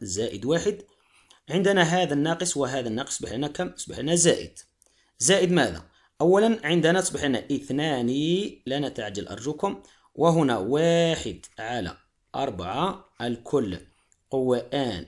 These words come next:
زائد واحد ناقص واحد، وتصبح لنا ناقص ثلاثة على أربعة، كسر على كسر أنه هذا ينقلب.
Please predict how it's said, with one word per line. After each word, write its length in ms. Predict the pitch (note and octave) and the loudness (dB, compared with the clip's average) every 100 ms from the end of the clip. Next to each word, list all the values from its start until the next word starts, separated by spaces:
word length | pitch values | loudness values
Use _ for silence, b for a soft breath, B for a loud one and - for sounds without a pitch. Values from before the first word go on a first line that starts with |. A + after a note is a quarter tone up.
| - | -10
زائد 420 | F2+ G2+ G#2 A#2 | -6 -6 -4 -2
واحد 340 | D3 D#3+ F3 - | -2 -2 -6 -6
ناقص 420 | A#2 G#2+ - - | -8 -8 -8 -8
واحد، 280 | A#2+ C#3+ F#3+ G3 b b b | -6 -4 -4 -6 b b b
وتصبح 680 | A#2 D#3 E3+ - D#3 C#3 C3+ | 2 4 4 0 -2 -2 -4
لنا 200 | C3 A2+ | -4 -2
ناقص 420 | C3+ D#3 B2 - | -2 -2 -4 -6
ثلاثة 440 | G2 B2 C#3+ E3 - | -4 -4 -4 -8 -8
على 340 | A2+ C3 F3 - | -6 -4 -4 -6
أربعة، 300 | - E2+ F2+ | -8 -6 -8
كسر 360 | - G3+ F#3+ E3 | -4 -2 -2 -2
على 180 | C3+ | -2
كسر 300 | C#3 E3+ - | -4 -6 -8
أنه 240 | C3+ A#2+ A2 | -6 -6 -6
هذا 320 | B2+ C3+ - | -8 -10 -10
ينقلب. 600 | G#2 B2+ C#3 A#2+ A#2+ F#2 | -4 -2 -2 -2 -2 -4